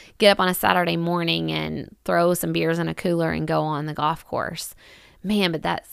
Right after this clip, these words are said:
does sound like a great day for me. But, um, I say that because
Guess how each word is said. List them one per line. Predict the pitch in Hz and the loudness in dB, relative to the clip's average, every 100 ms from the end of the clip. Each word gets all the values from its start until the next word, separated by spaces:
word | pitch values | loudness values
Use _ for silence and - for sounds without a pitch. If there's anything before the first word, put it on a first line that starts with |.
| - | -10
does | 170 165 | -4 -2
sound | 165 165 | -2 -4
like | 165 | -4
a | 156 | -6
great | 180 - - | -10 -6 -6
day | - 165 | -2 -4
for | 160 170 | -4 -8
me. | - - | -8 -6
But, | 170 165 - - - - - - | -4 -2 -4 -8 -20 -20 -20 -4
um, | 208 196 180 165 160 - - | 0 4 4 0 -4 -12 -14
I | 208 | -12
say | 214 285 339 | -6 0 2
that | 320 247 | 4 2
because | 226 220 233 226 | 0 -2 0 -2